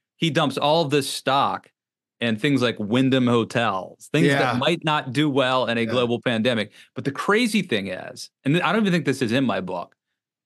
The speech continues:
Speaker 1: he picks up the phone and calls his brother-in-law. And within one minute of hanging up the phone, his
Speaker 2: Mm.
Speaker 1: brother-in-law dumps hundreds of thousands of dollars of stock,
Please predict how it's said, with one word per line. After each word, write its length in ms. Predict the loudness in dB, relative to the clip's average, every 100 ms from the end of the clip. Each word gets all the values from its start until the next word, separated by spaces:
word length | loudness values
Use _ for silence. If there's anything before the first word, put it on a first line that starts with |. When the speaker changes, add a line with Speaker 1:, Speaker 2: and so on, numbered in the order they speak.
| _ _ _
Speaker 1:
he 120 | -6
picks 360 | -4 -2 0 0
up 160 | -2 -2
the 100 | -4
phone 380 | 0 2 2
and 100 | 0
calls 320 | 0 0 0 0
his 160 | -4
brother-in-law. 920 | -2 2 2 2 0 -2 -6 -8 -10 -16 _ _ _ _ -4
And 160 | 0
within 380 | 2 2 2 0
one 300 | 2 2 4
minute 240 | 4 4 0
of 100 | 0
hanging 280 | -2 -2 -2
up 160 | -2
the 80 | -6
phone, 540 | -2 2 2 2 -2 -8 _ _ _ -6
his 160 | -2 0
Speaker 2:
Mm. 80 | 0
Speaker 1:
brother-in-law 680 | 2 2 4 2 2 2
dumps 460 | 0 0 -2 -4 -16 _ _ _
hundreds 320 | 0 2 2
of 80 | 0
thousands 460 | 0 2 2 2 0
of 100 | 0
dollars 320 | 2 0 -2
of 80 | -8
stock, 500 | -4 0 0 -2